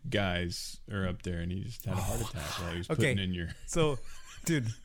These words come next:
Speaker 2: this is how messed up. Okay, so apparently you're as messed up as I am because um,
Speaker 1: Yay.
Speaker 2: may-, maybe I'm a little bit more messed up because I,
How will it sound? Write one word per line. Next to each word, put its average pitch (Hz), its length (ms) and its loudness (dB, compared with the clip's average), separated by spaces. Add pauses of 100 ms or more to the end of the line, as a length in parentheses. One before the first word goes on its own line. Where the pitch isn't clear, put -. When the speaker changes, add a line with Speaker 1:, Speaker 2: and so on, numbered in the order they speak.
(520)
Speaker 2:
this 196 180 4
is 185 100 4
how 160 120 6
messed 147 300 2
up. 160 120 -2 (280)
Okay, 143 200 2
so 131 80 -2
apparently 180 320 2
you're 139 220 4
as 131 80 0 (200)
messed 131 300 2
up 120 100 0
as 110 120 0
I 113 160 2
am 127 120 0
because 117 540 0 (280)
um, 131 80 2
Speaker 1:
Yay. 277 340 8
Speaker 2:
may-, 180 120 12
maybe 156 180 4
I'm - 100 10
a 123 80 4
little 123 180 2
bit 120 140 -2
more 117 160 2
messed 123 240 -2
up 131 160 -4
because 120 340 0
I, 120 500 0